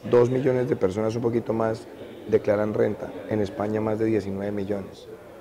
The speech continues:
En Colombia, solamente siete u ocho millones de personas cotizan seguridad social, pensión y salud. En España, más de veinte millones. España tiene un ingreso de más de veintiséis mil dólares, Colombia de seis mil.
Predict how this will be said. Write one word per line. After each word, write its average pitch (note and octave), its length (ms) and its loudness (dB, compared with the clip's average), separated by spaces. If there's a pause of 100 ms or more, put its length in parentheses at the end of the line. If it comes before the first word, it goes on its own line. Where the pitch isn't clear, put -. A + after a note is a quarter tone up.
(380)
En A2 100 4
Colombia, A#2 400 4
solamente A#2+ 480 2
siete B2 380 2
u A#2+ 140 4
ocho A#2 200 2
millones G#2+ 400 2
de A#2+ 60 2
personas G#2+ 340 -2
cotizan G#2+ 460 -2
seguridad G2+ 540 2 (440)
social, - 540 -2
pensión G2+ 300 -2
y G#2+ 80 -2
salud. G#2 280 0 (460)
En G#2+ 80 -4
España, G#2+ 400 -2
más G#2+ 180 0
de A2 60 2
veinte G#2+ 280 -2
millones. G2+ 520 -6 (720)
España A2+ 340 0
tiene B2+ 240 0
un - 40 -2
ingreso A#2 260 4
de A2+ 60 2
más G2+ 160 2
de A#2 80 2
veintiséis G#2+ 420 -2
mil G#2 180 -2
dólares, A2+ 360 0
Colombia G#2 420 0
de G2+ 80 -4
seis F#2+ 240 -4
mil. F#2+ 160 -4